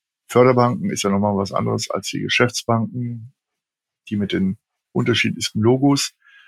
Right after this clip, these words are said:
Und die stehen halt in einem harten Wettbewerb zueinander. Aber der Wettbewerb wird aus meiner Sicht heute entschieden über Services und über Mehrwerte.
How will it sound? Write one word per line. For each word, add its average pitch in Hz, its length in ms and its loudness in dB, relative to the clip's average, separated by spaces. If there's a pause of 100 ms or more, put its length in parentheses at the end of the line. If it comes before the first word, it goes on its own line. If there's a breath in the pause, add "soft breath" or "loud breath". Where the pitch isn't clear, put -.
(200 loud breath)
Und 110 440 0
die 123 100 2
stehen 123 260 2
halt 120 240 2
in 107 120 -2
einem 104 260 0
harten 104 260 -4
Wettbewerb 87 460 -6
zueinander. - 500 -10 (520)
Aber - 120 -6
der 185 140 2
Wettbewerb 139 540 2
wird - 180 -8
aus - 180 -10
meiner 131 240 2
Sicht 113 240 -2
heute 107 220 0
entschieden 113 420 -4
über 101 140 -8
Services - 640 -4 (600)
und 85 140 -8
über 98 160 0
Mehrwerte. 90 540 -2